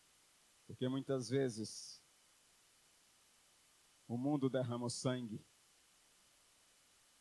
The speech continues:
O mundo derrama sangue da injustiça, não é? Com crimes bárbaros.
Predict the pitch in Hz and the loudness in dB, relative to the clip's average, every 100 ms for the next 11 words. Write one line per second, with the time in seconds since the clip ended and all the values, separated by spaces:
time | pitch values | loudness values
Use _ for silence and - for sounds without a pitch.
0 | - - 113 123 143 151 131 127 107 - | -20 -12 -4 2 4 4 6 4 4 -2
1 | - - - - - - - - - - | -20 -20 -20 -20 -20 -20 -20 -20 -20 -12
2 | 101 127 131 139 123 127 147 147 123 127 | 0 2 4 2 0 4 4 4 2 0
3 | 131 110 123 - 139 143 - 120 - - | 2 2 2 2 4 6 4 0 -4 -8
4 | - - 95 117 139 110 - - - - | -20 -10 -4 -2 -2 -6 -16 -20 -20 -20
5 | - - - - - 107 139 143 135 92 | -20 -20 -20 -16 -12 0 2 4 2 2
6 | 104 135 131 113 107 95 - - - | 4 4 4 2 2 0 -2 -6 -8